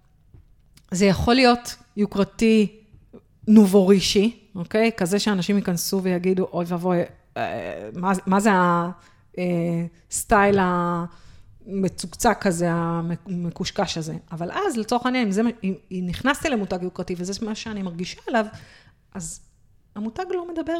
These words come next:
אליי, וזה גם בסדר. מי שנכנס למקום, יוקרתי זה בריח, יוקרתי זה ב-, בבחירה של הטקסטורות, זה,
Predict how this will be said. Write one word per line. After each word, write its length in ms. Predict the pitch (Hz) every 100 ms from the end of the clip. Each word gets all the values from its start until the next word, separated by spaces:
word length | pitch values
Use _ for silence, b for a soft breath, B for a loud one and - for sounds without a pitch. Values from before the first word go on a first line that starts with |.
| 339
אליי, 220 | 381 220
וזה 180 | 175 175
גם 200 | 208 262
בסדר. 380 | 269 190 170 165 185 208
מי 100 | 285
שנכנס 720 | 359 320 - 196 - 233 240
למקום, 480 | 196 - 170 165 170 b b b b b b b b 208
יוקרתי 380 | 196 220 254
זה 100 | 233
בריח, 600 | 220 180 175 214 180 -
יוקרתי 560 | 180 170 175 - 214 208
זה 140 | 190 175
ב-, 200 | 160 170 160 B B B 175
בבחירה 500 | 175 - 208 196 208
של 240 | 226 208
הטקסטורות, 1080 | 175 170 175 214 - - 294 247 190 165 - - - -
זה, 420 | 208 180 214 214